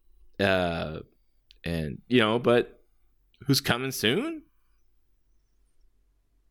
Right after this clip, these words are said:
Just gonna add great quality to the show, let me just tell you. So, thanks for listening to Take It Home Podcast. I hope you enjoyed this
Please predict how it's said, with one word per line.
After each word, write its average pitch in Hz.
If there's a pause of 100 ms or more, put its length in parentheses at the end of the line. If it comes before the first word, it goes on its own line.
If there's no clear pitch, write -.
(360)
Just -
gonna 120
add 107
great 113
quality 80
to 80
the -
show, -
let 85
me 90
just 85
tell 82
you. -
So, 85 (1600)
thanks 175
for 190
listening 202 (260)
to -
Take 160
It -
Home 156
Podcast. 175
I -
hope 120
you 120
enjoyed 107
this 92